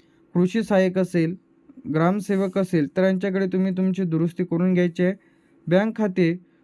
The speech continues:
जर बंद असेल किंवा निष्क्रिय असेल, तर तुम्हाला एसएमएस द्वारे, एसएमएस वगैरे येणार नाही, ते सुद्धा तुम्हाला चेक करून घ्यायचं आहे. उर्वरित जिल्ह्यांमध्ये पेमेंट टप्प्याटप्प्याने आठवड्याभरांमध्ये इथं जमा होणार आहे. काही जिल्ह्यांमध्ये पेंडिंगच आहे.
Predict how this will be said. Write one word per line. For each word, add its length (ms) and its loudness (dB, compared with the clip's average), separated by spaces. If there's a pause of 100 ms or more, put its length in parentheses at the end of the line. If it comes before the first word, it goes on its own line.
(160)
जर 160 0
बंद 320 2
असेल 340 -2
किंवा 140 -2
निष्क्रिय 560 -2
असेल, 340 -2
तर 60 -2
तुम्हाला 340 0
एसएमएस 400 0
द्वारे, 320 0
एसएमएस 340 -2
वगैरे 260 0
येणार 220 0
नाही, 180 0
ते 180 -2
सुद्धा 300 -4
तुम्हाला 380 0 (680)
चेक 160 0
करून 180 0
घ्यायचं 300 0
आहे. 100 -4 (460)
उर्वरित 380 2
जिल्ह्यांमध्ये 520 0
पेमेंट 400 -2
टप्प्याटप्प्याने 720 -2
आठवड्याभरांमध्ये 880 2
इथं 140 -2
जमा 260 0
होणार 240 2
आहे. 220 2 (500)
काही 160 4
जिल्ह्यांमध्ये 500 -2
पेंडिंगच 600 0
आहे. 200 2